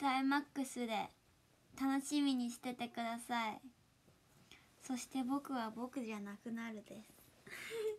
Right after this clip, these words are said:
<laughs> そし僕？<laughs> なんて略すやろね。年僕はダサすぎん？僕、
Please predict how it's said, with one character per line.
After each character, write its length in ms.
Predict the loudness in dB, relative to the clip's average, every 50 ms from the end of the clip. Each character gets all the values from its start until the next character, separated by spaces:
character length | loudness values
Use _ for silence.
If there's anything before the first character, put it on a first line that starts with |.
| -6 -14 -20 -18 -14 -12 -12 -12 -12 -12 -14 -12 -2
<laughs> 40 | 2
そ 80 | 2 4
し 140 | 4 6 6
僕？ 280 | 6 6 6 4 4 2 2 0 -2 0 2 2 4 4 4 2 2
<laughs> 480 | 2 2 0 -2 0 0 0 0 0 4
な 160 | 4 4 6
ん 60 | 6
て 100 | 4 4
略 280 | 4 4 4 4 2 2
す 100 | 2 2
や 160 | 0 0 0
ろ 80 | 0 0
ね。 320 | 0 0 -2 -2 -4 -8 -16 -20 -20 -20 -20 -20 -20 -20 -20 -14 -2 0
年 240 | 2 4 6 6 6
僕 220 | 6 6 4 4
は 140 | 4 4 6
ダ 100 | 4 4
サ 120 | 2 0
す 140 | 2 2 2
ぎ 160 | 4 4 4
ん？ 100 | 2 0 -2 -6 -10 -20 _ -20 -20 -20 -20 -20 -20 -20 -20 _ -4
僕、 280 | -2 -2 0 0 0